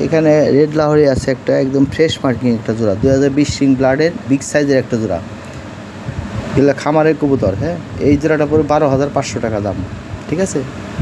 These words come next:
একদম ডিম বাচ্চা একশো পার্সেন্ট ওকে, একশো পার্সেন্ট।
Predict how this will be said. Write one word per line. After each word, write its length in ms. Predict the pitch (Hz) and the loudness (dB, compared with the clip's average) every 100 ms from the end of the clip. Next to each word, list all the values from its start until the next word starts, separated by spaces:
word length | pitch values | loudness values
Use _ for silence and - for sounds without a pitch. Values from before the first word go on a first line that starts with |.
| - - - - - - - | -6 -6 -8 -8 -8 -8 0
একদম 580 | 107 139 135 156 175 170 | 2 2 2 0 2 2
ডিম 220 | 139 170 | 2 0
বাচ্চা 300 | 156 151 - | 0 0 0
একশো 240 | 147 - 143 | -2 -2 -2
পার্সেন্ট 280 | 139 139 113 | -2 -2 -4
ওকে, 160 | 101 | -2
একশো 320 | 95 131 - | 0 0 0
পার্সেন্ট। 300 | 131 131 127 | -2 0 -4